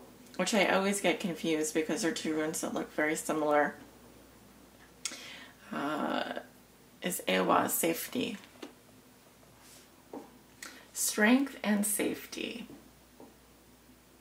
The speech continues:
Like, Uruz is really about the structures in your life, the support. Um, I mean, there's a lot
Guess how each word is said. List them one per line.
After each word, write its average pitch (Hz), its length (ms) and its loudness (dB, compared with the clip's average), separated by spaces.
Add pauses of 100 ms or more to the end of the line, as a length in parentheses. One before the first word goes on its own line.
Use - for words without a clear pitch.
(540)
Like, 208 160 0 (240)
Uruz 294 420 6
is 220 140 4
really 190 300 4
about 165 760 6 (1040)
the 170 420 0
structures 170 720 4
in 165 160 0
your 156 160 2
life, 156 540 2 (800)
the 165 120 4
support. - 840 6 (1900)
Um, 147 760 0 (2750)
I 185 60 2
mean, 196 160 4
there's 202 220 8
a 175 60 6
lot 160 360 0